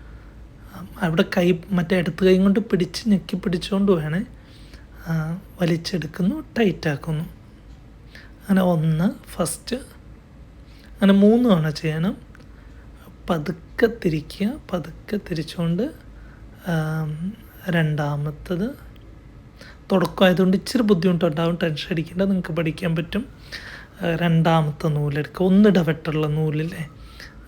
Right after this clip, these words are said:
ഇത് ഞാൻ രണ്ട് കളറിട്ട് നിങ്ങൾക്ക് പഠിക്കാൻ എളുപ്പത്തിന് വേണ്ടിയാണ് കേട്ടോ.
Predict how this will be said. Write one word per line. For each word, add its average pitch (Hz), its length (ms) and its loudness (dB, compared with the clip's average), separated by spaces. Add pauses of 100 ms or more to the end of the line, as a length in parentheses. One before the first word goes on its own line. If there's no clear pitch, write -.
ഇത് 185 140 2
ഞാൻ 185 280 6
രണ്ട് 175 300 4
കളറിട്ട് 180 560 2
നിങ്ങൾക്ക് 170 300 0
പഠിക്കാൻ 170 400 2
എളുപ്പത്തിന് 170 560 2
വേണ്ടിയാണ് 156 520 2
കേട്ടോ. 175 360 -4